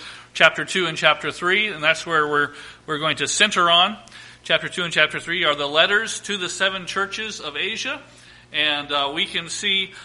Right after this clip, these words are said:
a lot of lessons for churches today, our church and, and every other church. So let's look at Revelation chapter one again, and look at verse, verse seventeen. Verse seventeen is, is again the introduction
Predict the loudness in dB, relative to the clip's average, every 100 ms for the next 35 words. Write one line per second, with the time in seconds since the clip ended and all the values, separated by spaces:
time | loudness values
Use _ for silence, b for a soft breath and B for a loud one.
0 | B 0 4 6 6 4 4 4 4 -2
1 | -2 -8 -2 0 2 0 0 -2 -4 0
2 | 2 6 6 6 4 4 4 4 4 4
3 | 0 -8 B B B B 6 6 6 4
4 | 6 6 6 4 2 0 0 -2 -8 -8
5 | -20 -20 _ _ _ _ -20 -20 B B
6 | 2 4 4 2 2 2 2 2 4 2
7 | 0 0 2 2 -2 -8 B B -2 2
8 | 2 4 4 4 0 -12 -20 _ _ _
9 | _ -10 -6 -4 -4 0 0 2 2 2
10 | -2 -10 -16 B B B -4 -2 -4 -8
11 | -2 0 0 0 2 2 2 -6 -12 B
12 | B -6 -2 0 -2 0 0 0 -4 -4
13 | -4 -4 -6 -2 0 0 -4 -4 0 0
14 | -2 -10